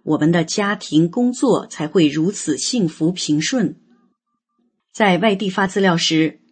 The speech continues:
每天我迎来朝阳，送走夕阳，快乐地穿梭在大街小巷，看着周围的街道、房舍、人群，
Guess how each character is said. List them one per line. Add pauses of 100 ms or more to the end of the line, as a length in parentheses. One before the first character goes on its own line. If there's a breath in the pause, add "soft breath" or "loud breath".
(220)
每
天
我
迎
来
朝
阳，
送
走
夕
阳， (480)
快
乐
地
穿
梭
在
大
街
小
巷， (600)
看
着
周
围
的
街
道、
房
舍、
人
群，